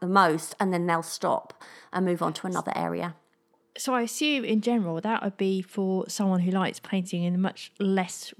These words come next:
Speaker 2: realistic style than you do, because you probably can't get the precision, can you, working like that?
Speaker 1: Yeah, you can. You can. It's, it's developing your skills to be able to learn how to do that using that technique, but it can be done. I've seen it done.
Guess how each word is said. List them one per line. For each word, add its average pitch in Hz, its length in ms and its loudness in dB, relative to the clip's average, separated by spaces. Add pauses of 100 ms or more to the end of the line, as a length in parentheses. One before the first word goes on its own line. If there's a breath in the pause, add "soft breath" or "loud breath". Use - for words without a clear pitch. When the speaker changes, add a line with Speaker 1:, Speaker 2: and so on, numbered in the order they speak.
Speaker 2:
realistic 190 540 0
style 165 360 -6
than 175 80 -4
you 185 140 2
do, - 300 -6
because - 240 -10
you 214 120 4
probably 233 300 -2
can't 208 260 -2
get 196 100 -4
the - 60 -18
precision, 185 640 -4
can 156 220 -12
you, 175 140 -4
working 160 340 -4
like 156 160 -8
that? - 180 -4 (640 soft breath)
Speaker 1:
Yeah, 392 200 4
you 302 200 4
can. 196 580 2
You 294 120 2
can. - 220 -2 (280)
It's, - 400 -2
it's 330 140 -2
developing 294 920 2 (320 soft breath)
your 254 200 4
skills 190 640 2
to - 120 -4
be 233 80 0
able 220 160 4
to 233 60 2
learn 220 200 4
how 226 200 4
to 226 120 -4
do 233 260 2
that 180 260 2 (580)
using 226 440 2
that 202 200 2
technique, 214 500 0
but - 140 0
it 269 100 -4
can 381 240 -2
be 196 120 0
done. 196 380 4
I've 196 120 -4
seen 285 280 4
it - 160 -2
done. 110 300 0